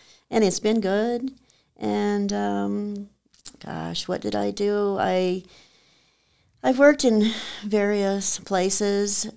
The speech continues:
um, you know, usually service type work.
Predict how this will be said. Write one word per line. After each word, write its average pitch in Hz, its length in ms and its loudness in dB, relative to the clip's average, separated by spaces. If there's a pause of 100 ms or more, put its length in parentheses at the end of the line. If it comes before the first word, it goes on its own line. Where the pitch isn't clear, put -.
um, 170 680 -4 (600)
you 208 100 -8
know, 196 80 0
usually 196 680 2 (200)
service 190 720 -2 (120)
type 196 500 -4
work. 185 560 -4